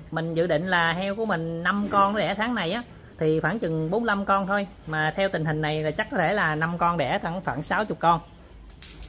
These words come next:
Heo mình, à, mình thấy nó chuẩn bị gặn nữa rồi các bạn ơi. Chuẩn bị ra con thứ chín rồi.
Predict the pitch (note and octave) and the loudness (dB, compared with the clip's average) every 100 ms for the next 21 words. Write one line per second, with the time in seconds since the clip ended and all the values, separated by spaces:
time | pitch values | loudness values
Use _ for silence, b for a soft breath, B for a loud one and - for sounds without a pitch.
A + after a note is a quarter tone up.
0 | B B B B B B - E3 F3+ E3+ | B B B B B B 4 6 6 4
1 | D#3 D#3+ D#3 D#3 D#3 F3 A#3 A#3 A3 E3+ | 4 6 6 6 4 6 6 4 2 2
2 | D3 D#3+ C3+ E3 D#3 G#3+ G#3 E3+ F#3 F3+ | 2 4 2 4 4 4 4 4 6 6
3 | E3 E3 E3 C#3+ E3+ E3+ F3 E3+ G#3 G#3 | 4 0 2 4 6 6 4 2 2 2
4 | B3+ G#3+ D3 | 4 4 4